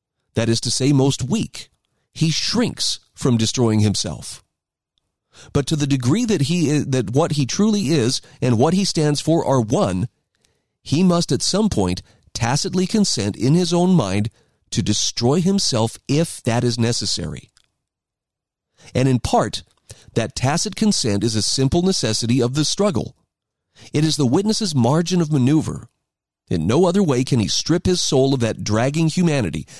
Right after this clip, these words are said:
that impeding love of life and its endearments, which must otherwise entangle him at every step and distract him at last to failure. This is the point at which the witness is al-, is always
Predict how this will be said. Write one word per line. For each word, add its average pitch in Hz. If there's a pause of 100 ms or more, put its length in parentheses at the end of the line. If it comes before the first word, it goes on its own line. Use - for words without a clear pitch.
that 131
impeding 196
love 147
of 202
life 131
and 139
its 165
endearments, 151 (240)
which 135
must 127
otherwise 175
entangle 190
him 120
at -
every 123
step - (440)
and 107
distract 185
him 107
at -
last 110 (240)
to 110
failure. 87 (1200)
This 131
is 196
the 190
point 107
at 110
which 120
the 101
witness 131
is -
al-, 117
is 117
always 113